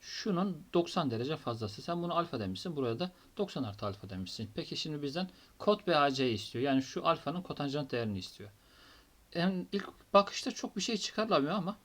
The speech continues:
şöyle bir şey yaptığımız zaman bak karşımıza enteresan bir şey çıkacak. O da nedir? Şurası bizim dikmemiz. Ee, bizim şu uzu-, şu açımız doksan artı alfa değil mi? Şimdi üçgen kuralı bize neyi söyler?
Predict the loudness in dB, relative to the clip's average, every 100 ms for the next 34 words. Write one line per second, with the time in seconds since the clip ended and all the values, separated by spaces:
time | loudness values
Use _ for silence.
0 | _ _ _ -12 -8 -2 0 0 0 0
1 | 2 2 0 0 2 0 -2 -2 -4 -4
2 | -4 0 0 0 -4 -4 -4 -6 -6 -8
3 | -10 -12 -14 -10 -4 -2 -2 -4 -12 _
4 | -20 _ -18 -12 -10 -8 -8 -6 -6 -6
5 | -6 -6 -8 -12 -20 -20 -20 -20 -20 -20
6 | _ -8 -6 -4 -4 -6 -8 -2 -2 -2
7 | -4 -2 0 2 2 -2 _ -20 _ _
8 | _ _ _ _ _ 0 2 0 -2 -2
9 | 4 4 4 0 2 6 6 6 2 4
10 | 4 4 4 2 4 4 2 0 0 -2
11 | -4 -8 -14 -20 -20 -10 -6 -4 0 0
12 | -2 -14 -20 _ _ _ _ -4 2 2
13 | 4 6 8 8 6 6 8 6 4 2
14 | 4 2 0